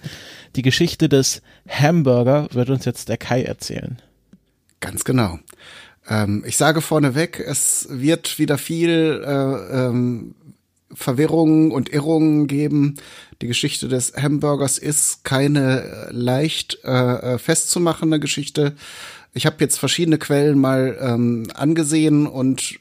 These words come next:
Speaker 1: mir das herausgesucht, was, äh, am, mir am plausibelsten schien.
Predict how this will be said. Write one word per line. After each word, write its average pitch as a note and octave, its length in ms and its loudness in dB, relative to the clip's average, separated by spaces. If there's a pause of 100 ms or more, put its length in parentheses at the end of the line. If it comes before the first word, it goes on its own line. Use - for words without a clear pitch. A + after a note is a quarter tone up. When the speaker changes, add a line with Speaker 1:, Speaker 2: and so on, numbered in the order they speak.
Speaker 1:
mir B2 220 0
das C3 240 0
herausgesucht, B2+ 720 -2
was, - 300 -2 (440)
äh, - 60 -8
am, B2 480 0
mir B2+ 140 2
am B2+ 120 -4
plausibelsten C#3 1080 0
schien. D3 600 0